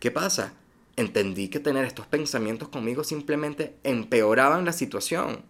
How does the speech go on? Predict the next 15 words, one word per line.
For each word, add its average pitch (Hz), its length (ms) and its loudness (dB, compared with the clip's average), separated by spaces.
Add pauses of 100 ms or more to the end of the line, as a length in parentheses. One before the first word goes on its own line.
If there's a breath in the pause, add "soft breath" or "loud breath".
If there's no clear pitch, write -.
(160)
porque 127 240 4
no 139 420 0
aceptaba 160 760 6
la 107 160 2
situación, 92 680 -6
no 117 100 0
me 135 120 2
rendía 135 580 2
a - 20 6
la 104 120 2
situación. 92 580 -6 (360 loud breath)
Quería 131 340 6
controlar 139 880 8
el 101 180 0
resultado. 98 680 -2